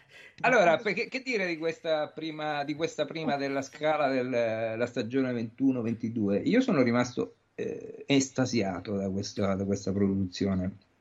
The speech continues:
Innanzitutto dobbiamo dire una produzione sia teatrale ma anche televisiva, perché, eh, noi a casa abbiamo visto una cosa, loro in teatro ne hanno vista non completamente un'altra, ma sicuramente qualcosa di differente.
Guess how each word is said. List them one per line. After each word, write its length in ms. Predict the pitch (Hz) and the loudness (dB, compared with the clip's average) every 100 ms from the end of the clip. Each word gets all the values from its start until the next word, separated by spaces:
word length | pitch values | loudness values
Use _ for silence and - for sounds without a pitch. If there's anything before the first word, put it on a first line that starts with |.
| _ _ _ _ - | _ _ _ _ 2
Innanzitutto 420 | 127 135 175 202 | 6 6 6 6
dobbiamo 260 | 180 131 131 | 4 4 4
dire 160 | 139 123 | 4 4
una 80 | |
produzione 720 | 110 113 107 - 156 143 107 - - _ | 0 -2 -4 0 2 2 0 -6 -20 _
sia 480 | - - - 185 165 | -8 -4 2 4 2
teatrale 460 | - 139 143 147 175 | 2 0 2 0 -2
ma 280 | 110 135 - | -4 -6 -6
anche 320 | 123 135 110 | -6 -6 -6
televisiva, 640 | 104 101 104 143 139 - - _ _ | -4 -4 -4 2 0 0 -10 _ _
perché, 420 | - - 110 101 | -18 -12 -10 -10
eh, 640 | - 90 - 104 104 104 - _ _ _ | -10 -14 -14 -16 -16 -16 -18 _ _ _
noi 260 | - 151 139 | -2 4 6
a 100 | 123 | 6
casa 240 | 151 131 | 4 4
abbiamo 360 | 107 104 117 113 | 2 -2 -2 -2
visto 320 | 123 135 - | -2 -2 -4
una 300 | 110 143 160 | -6 -2 -4
cosa, 500 | 151 95 95 123 - - _ _ _ _ _ _ _ _ | -4 -8 -2 -2 -2 -6 _ _ _ _ _ _ _ _
loro 320 | 131 175 135 | 2 4 4
in 120 | 120 120 | 2 2
teatro 380 | 160 131 135 | 2 4 0
ne 80 | 117 | -4
hanno 180 | 107 110 | -4 -2
vista 640 | 123 127 - 107 101 _ _ _ _ | -2 -2 -2 -2 -4 _ _ _ _
non 280 | - 131 190 | -4 0 2
completamente 540 | - 123 127 127 135 135 | 2 2 2 4 2 2
un'altra, 480 | 131 123 - 95 | 2 0 -2 -8
ma 160 | 98 - | -10 -10
sicuramente 560 | - 156 202 127 110 147 | -6 -2 0 0 -2 -4
qualcosa 400 | 135 - 113 101 | -4 -4 -6 -4
di 160 | 104 | -6
differente. 580 | 101 95 98 87 85 - | -8 -10 -10 -10 -12 -18